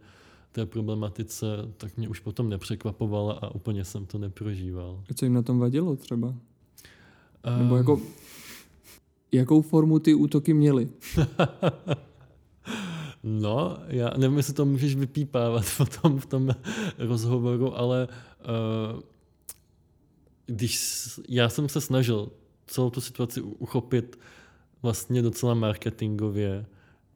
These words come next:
Speaker 1: a ten příběh byl velice jednoduchý. Je tady člověk, který je v nemocnici a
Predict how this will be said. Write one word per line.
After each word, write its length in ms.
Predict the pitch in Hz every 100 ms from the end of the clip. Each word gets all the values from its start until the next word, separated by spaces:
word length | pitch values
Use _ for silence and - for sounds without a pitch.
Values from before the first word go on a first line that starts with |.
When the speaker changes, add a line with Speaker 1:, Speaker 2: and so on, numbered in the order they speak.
| _ -
Speaker 1:
a 280 | 107 104
ten 220 | 101 117 110
příběh 420 | - 113 117 113
byl 180 | 120 110
velice 380 | 113 117 117
jednoduchý. 580 | 113 110 113 101 - 95
Je 80 | 98
tady 240 | 113 110
člověk, 560 | 110 - 117 113 113 - - - _ _
který 220 | 110 113
je 100 | 113
v 80 | 95
nemocnici 920 | 92 117 123 131 123 123 131 127 127 127 - _ _ -
a 460 | 104 104 98 107